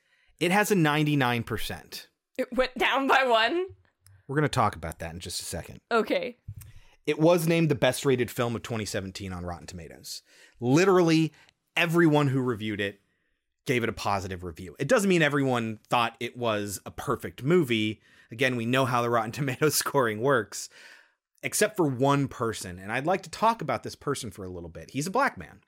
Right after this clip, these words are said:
Speaker 1: His name is Armond White. Armond White is a film critic troll. He is widely regarded to be a troll who, the only reason you know his name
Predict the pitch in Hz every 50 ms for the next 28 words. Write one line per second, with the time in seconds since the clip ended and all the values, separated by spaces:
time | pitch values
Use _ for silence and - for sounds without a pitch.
0 | _ _ _ - 107 139 175 185 165 135 - - 139 160 156 143 127 104 95 95
1 | 95 82 - - _ _ _ _ _ _ _ - _ _ _ _ - 131 147 175
2 | 226 220 208 202 147 104 90 104 - - _ _ _ _ _ _ _ _ _ -
3 | 143 127 151 143 - - 123 120 135 - - 123 101 110 - - - - - 190
4 | 131 90 - - - _ _ _ _ _ _ _ _ _ _ _ 143 151 139 120
5 | 123 113 107 110 117 120 127 143 170 190 170 156 151 139 131 120 117 120 110 101
6 | 117 107 104 101 104 98 - 113 98 98 98 95 - - - 135 113 95 87 82
7 | 80 78 - _ _ _ _ _ _ - - - 185 170 135 117 107 104 117 135
8 | - _ _ _ _ _ - 110 110 120 147 175 208 214 196 196 196 190 165 190
9 | 190 185 180 175 175 180 180 165 170 170 156 143 156 190 208 165 123 113 107 104
10 | 107